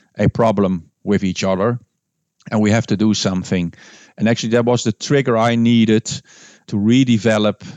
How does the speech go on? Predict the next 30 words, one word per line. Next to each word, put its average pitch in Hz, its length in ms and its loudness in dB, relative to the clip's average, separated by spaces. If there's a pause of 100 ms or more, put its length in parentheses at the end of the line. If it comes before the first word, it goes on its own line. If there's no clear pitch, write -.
uh, 101 200 0
the 95 140 -2
view 113 360 -2
of 101 140 -4
A 104 220 0
S 98 140 -2
R 101 440 0
on 98 300 -4
our 98 280 -6
societal 101 560 -4
position. 107 720 -4 (640)
And 98 160 -2
actually, 110 280 -4
since 110 360 -2
then, 113 440 0
we 110 220 -4
started 107 580 -2 (340)
to 110 100 -8
focus 113 440 -4
more 113 320 0
and 104 180 0
more 101 460 0 (240)
on, 95 360 -4
on 101 140 -6
societal 110 600 -4
aspects 104 720 -4
and, 98 560 -4
and 101 200 -4
on 98 440 -4
environmental, 104 920 -2